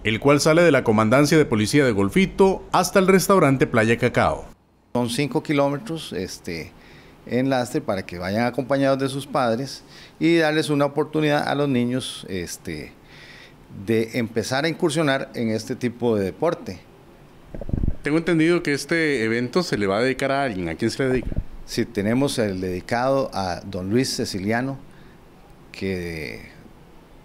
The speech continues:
Speaker 2: de Dios goce, este, fue una persona en vida muy deportista, amante del deporte. Se puede decir que murió en la bicicleta.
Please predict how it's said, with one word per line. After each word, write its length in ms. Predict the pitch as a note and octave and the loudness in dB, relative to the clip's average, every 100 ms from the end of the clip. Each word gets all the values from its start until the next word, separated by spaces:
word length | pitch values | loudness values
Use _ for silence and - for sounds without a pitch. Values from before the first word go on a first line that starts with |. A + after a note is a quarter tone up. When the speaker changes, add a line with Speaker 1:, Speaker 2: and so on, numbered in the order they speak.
| - | -8
Speaker 2:
de 140 | F#2+ | -4
Dios 180 | F#2+ A2+ | -2 0
goce, 540 | A#2 B2 - D3+ - | 0 0 -2 -8 -8
este, 460 | F2 - - F#2 - | -8 -8 -8 -10 -8
fue 300 | - A2+ A2+ A#2 | -4 -2 -2 -4
una 340 | G#2+ G#2+ A2+ | -4 -2 -2
persona 540 | C3 A#2+ C#3 B2+ C3 - | -4 -2 -2 0 -2 -4
en 200 | F#2+ G2 | -8 0
vida 360 | A#2 A#2+ A#2+ - - - - - - | 2 2 0 -6 -18 -20 -20 -20 -12
muy 640 | F#2+ G#2 G#2+ A#2 A#2+ B2 A2 | -6 -2 2 2 4 2 2
deportista, 960 | A2 - G#2 D#3 C#3+ C#3 D3 C#3 - | 0 -2 -2 -2 -2 0 0 -2 -2
amante 640 | G2 G#2 A2+ C#3 C#3 C#3 D3+ | -6 -2 0 0 -4 -6 -4
del 260 | C3 G#2 | -2 -4
deporte. 480 | F#2+ - C3 B2+ G#2+ | -6 -2 -2 -2 -8
Se 120 | F#2+ | -12
puede 260 | - C#3 C#3+ | -4 0 2
decir 380 | B2 - B2+ B2 - - - - - - - | 2 0 -2 -4 -12 -20 -20 -20 -20 -20 -8
que 80 | G#2+ | -6
murió 340 | G2+ G2 A2+ | -4 0 0
en 80 | B2 | 2
la 80 | G#2+ | 0
bicicleta. 720 | F#2 - - D2 - - | -4 -10 -10 -12 -12 -18